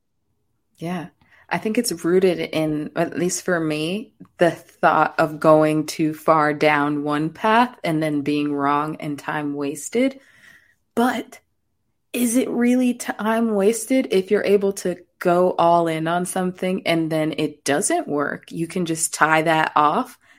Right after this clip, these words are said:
as an option versus trying to move very slightly in, like, five different things.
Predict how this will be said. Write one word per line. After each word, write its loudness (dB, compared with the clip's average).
as 0
an 0
option -2
versus 0
trying 0
to 0
move 4
very 0
slightly 0
in, -8
like, -14
five -6
different -2
things. -2